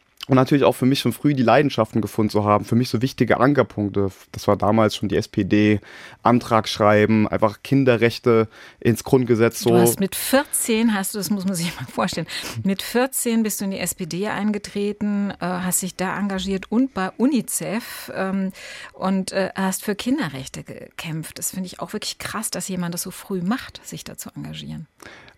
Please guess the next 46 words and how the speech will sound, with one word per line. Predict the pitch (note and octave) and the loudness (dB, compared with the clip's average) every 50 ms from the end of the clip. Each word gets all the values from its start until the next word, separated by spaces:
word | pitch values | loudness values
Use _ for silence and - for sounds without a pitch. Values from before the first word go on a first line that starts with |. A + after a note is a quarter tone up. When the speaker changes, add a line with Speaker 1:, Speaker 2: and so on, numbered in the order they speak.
| _ - | _ -4
Speaker 1:
Absolut, | A2+ A2 - - - B2+ A#2+ - - | -2 -2 -2 0 0 0 -2 0 2
ja. | C3 C3+ B2+ G#2 - - | 4 4 4 2 -4 -6
Ich, | - A2 A2 - - - | -4 -2 -2 -2 -2 -2
ich, | - - - - | -2 -4 -4 0
für | - C3 | 2 4
mich | B2+ C#3+ D#3 - | 4 4 4 2
waren | D#3 C#3+ C#3+ | 2 2 2
das | B2 - - - - _ | 2 -2 -6 -8 -8 _
damals, | - - A#2+ D#3+ F#3 E3 D3+ C#3 - - - - - | -4 0 2 4 4 4 4 2 0 -4 -8 -6 -2
na | - A#2 | -2 -2
klar, | - - - A#2+ C3 G#2+ - - | 2 4 6 6 6 4 2 4
Leidenschaft | F#2+ F#2+ A#2+ C#3+ D3 C3+ - - B2+ B2 A#2+ - - | 4 6 6 6 4 2 2 4 2 2 2 0 -2
und | A#2+ | -2
Überzeugung | A#2+ A#2 B2 A#2 - - - B2 B2+ C3+ B2+ C3 B2+ B2 E2 | 2 2 2 0 2 2 4 6 6 6 4 4 2 2 2
und | D2+ A2+ - | 0 0 2
irgendwie | - B2 B2 A#2 | 2 2 2 2
Interesse | A2+ - B2 A2 G#2+ C3 C3+ - A#2 | 4 4 4 6 6 4 4 4 2
an | B2 | 2
diesen | B2+ A#2 A#2+ A2+ | 2 0 -2 -8
Themen | - - C3 C3 C3 B2+ | -2 2 2 2 2 2
zu | - A#2 | 0 0
haben, | G#2+ A2+ B2 B2+ A#2 | 2 4 4 4 2
ist | A2 - | 0 -4
das | G#2+ - | -6 -2
eine. | - - A2+ C3 C#3 C3 A2 | 0 2 4 4 4 4 4
Aber | F#2 G2+ - G#2+ G#2+ | 2 2 2 2 0
für | - - A#2 | 2 2 2
mich | A#2+ - - | 2 2 2
war | - G2 | 4 4
auch | E2 G#2+ - | 4 2 0
das | - - - | -6 -8 -8
andere | - - G#2+ C3+ C#3 B2+ G#2+ A2+ | -2 0 2 4 4 4 2 2
ganz | G#2 A2+ A2 - - | 2 0 0 0 -2
wichtig, | A#2 - - - - - | -6 -4 -4 -4 0 2
nämlich | A2+ A2 A2 - | 2 2 2 0
auch | G2 - | -4 -4
dieser | - - A#2 A2+ - | -2 0 0 2 4
Ankerpunkt. | - C#3+ C#3+ C3 A2 - - G#2 G2+ G2+ - - _ - - - - - _ _ - | 4 4 4 2 0 0 -2 -4 -4 -4 -8 -14 _ -20 -20 -20 -20 -20 _ _ 0
Die | C#3+ | 0
S | - - - | 0 2 4
P | - A2+ | 2 2
D, | G#2 - A#2 B2 A#2+ A#2 | 4 6 6 6 6 4
die | - - | 2 2
Ort, | - - A#2+ B2 - | 4 6 4 4 4
der | - - | 2 4
Ortsverein, | - B2+ C3 - - - G#2+ - D#2 G#2 A2+ A2+ A2+ A2 G#2+ | 4 4 4 2 -2 -4 -2 0 2 2 4 2 2 0 -2